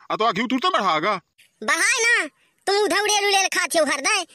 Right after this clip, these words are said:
Speaker 2: ज्यादा खा बैठे थे, ज्यादा खाते हो, वहीं बिल्कुल घी की बोरी चाहिए।
Speaker 1: अबे दस दिन पहले दिख रहा हूँ तो टंकी फुल धाई रही है वो।
Speaker 2: कहा वो फुल्ले भाई धाई रही,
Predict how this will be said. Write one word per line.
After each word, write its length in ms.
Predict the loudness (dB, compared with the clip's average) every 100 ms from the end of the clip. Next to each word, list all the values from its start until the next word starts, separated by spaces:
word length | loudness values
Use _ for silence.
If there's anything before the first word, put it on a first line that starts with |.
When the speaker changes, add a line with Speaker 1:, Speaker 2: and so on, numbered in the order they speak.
| -6
Speaker 2:
ज्यादा 200 | -4 -2
खा 200 | 0 0
बैठे 200 | 2 -2
थे, 140 | -2
ज्यादा 200 | -2 -2 -2
खाते 220 | -2 0
हो, 60 | 0
वहीं 180 | 0 -4 -8 -2
बिल्कुल 480 | -2 -2 -4 -2 -4 -6 -4
घी 160 | -2
की 100 | 0
बोरी 280 | 0 0 0
चाहिए। 460 | -2 -2 0 -2 -4 _ -20 _ _ -4
Speaker 1:
अबे 180 | -2 0
दस 160 | -2 -2
दिन 140 | -4
पहले 240 | -2 -2 0
दिख 180 | 0
रहा 100 | 0
हूँ 80 | -2
तो 60 | -2
टंकी 260 | -2 -2 -2
फुल 200 | 0 0
धाई 160 | -2 -2
रही 160 | -2
है 100 | 0
वो। 120 | -2 -4 -10 _ -20 _ -6
Speaker 2:
कहा 340 | -2 -2 -2
वो 80 | -2 0
फुल्ले 200 | 0 0
भाई 140 | -2 -2
धाई 160 | 0
रही, 300 | 0 -2 -4